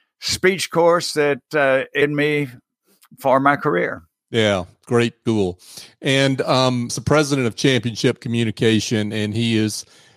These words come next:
Speaker 2: the biz communication guy. So one of the things that I think a lot of people think is they've gotta have a joke. They've gotta be funny to start out a speech,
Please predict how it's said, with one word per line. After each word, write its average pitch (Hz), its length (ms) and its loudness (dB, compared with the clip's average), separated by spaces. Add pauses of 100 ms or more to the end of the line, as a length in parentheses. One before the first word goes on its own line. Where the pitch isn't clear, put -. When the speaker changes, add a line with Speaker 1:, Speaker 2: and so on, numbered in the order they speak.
(180)
Speaker 2:
the 113 100 0
biz 120 360 4
communication 110 840 -2
guy. 92 320 -2 (300)
So 160 280 4
one 160 360 4
of 233 80 0
the 220 100 4
things 160 400 0
that 127 240 2 (100)
I 127 100 -4
think 139 260 -8 (220)
a 131 60 -8
lot 135 220 0
of 165 100 -2
people 156 320 0
think 127 440 -6
is 120 420 -2
they've 131 180 -2
gotta 143 260 2
have 147 200 0
a 139 40 -2
joke. 127 540 0 (720)
They've 107 140 -4
gotta 127 220 2
be 156 140 0
funny 147 720 0 (680)
to 131 100 0
start 147 420 2
out 135 380 2
a 123 120 -4
speech, - 840 -6